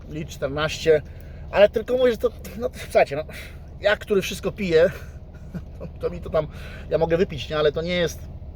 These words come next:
ale to nie jest coś, co się delektuje. To naprawdę, że jak chcesz się nawalić, nie? Bo ja, ja lu-, ja lubię piwko sobie sączyć, a, a to, to jest, to jest takie, kurde, bo tam nawet nie ma gazu. Otwierasz to, nawet nie ma gazu, nie?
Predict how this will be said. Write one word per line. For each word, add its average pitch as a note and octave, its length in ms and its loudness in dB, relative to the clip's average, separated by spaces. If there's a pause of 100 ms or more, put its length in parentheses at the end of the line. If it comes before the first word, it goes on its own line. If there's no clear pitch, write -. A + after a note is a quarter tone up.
(540)
ale G3 120 6
to C4+ 80 2
nie D4+ 140 8
jest B3+ 160 6
coś, B3 140 0
co A#3 120 -6
się G#3+ 160 0
delektuje. G3+ 500 4
To A#3 100 -2
naprawdę, G3 360 6
że F3+ 260 -14
jak F#3 120 -2
chcesz - 160 -4
się - 120 -6
nawalić, D3+ 340 -2
nie? D#3+ 100 -8
Bo G3+ 60 0
ja, G3 260 8
ja F#3+ 120 4
lu-, F#3+ 120 2
ja G3+ 120 6
lubię F#3 200 4
piwko F#3+ 320 0
sobie D#3+ 140 -2
sączyć, F3 480 -4
a, D#3+ 240 2
a D#4 100 2
to, - 120 2
to - 160 2
jest, - 160 -2 (120)
to F#3+ 60 -6
jest - 120 -6
takie, D#3+ 200 -4
kurde, E3 220 -4
bo E3 80 -6
tam F3 160 -2
nawet F3+ 200 2
nie F3+ 80 -2
ma E3 120 -2
gazu. C#3+ 360 2
Otwierasz E3+ 320 2
to, F3 120 0
nawet E3 180 -2
nie E3 80 -6
ma D3+ 100 -2
gazu, C#3 360 2
nie? A2+ 220 -8